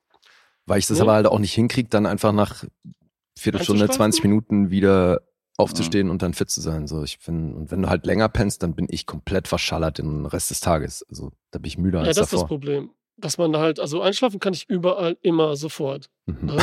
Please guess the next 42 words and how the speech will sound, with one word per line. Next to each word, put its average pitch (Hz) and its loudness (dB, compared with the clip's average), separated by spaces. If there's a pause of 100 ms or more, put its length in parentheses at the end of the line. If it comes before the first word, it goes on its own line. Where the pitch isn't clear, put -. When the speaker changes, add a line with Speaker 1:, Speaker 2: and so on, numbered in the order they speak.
Speaker 2:
Egal 160 0
was 143 -2
und 147 -4
so, 139 -4
ne? 160 0
Es 147 -2
ist 165 -4
wirklich 170 2
so. 151 2
Da 156 2
kann 185 4
ich 185 6
in 165 6
einer 160 6
Menge 208 6
von 180 2
Leuten 226 4
sein 226 6
und 214 6
so, 208 6
dann 175 2
redet 196 -2
einer 208 6
mit 196 2
mir 196 8
und 170 6
sagt, 185 4
„Ey, 165 -2
Alter, 147 -8
schläfst - -6
du 139 -10
gerade 139 -4
ein?“ 170 -2
Und 262 -6
so, 214 4
„Ja, 170 4
ich 165 0
schlaf 185 0
gerade 196 -2
ein.“ 180 6
Und 165 0
dann, 185 2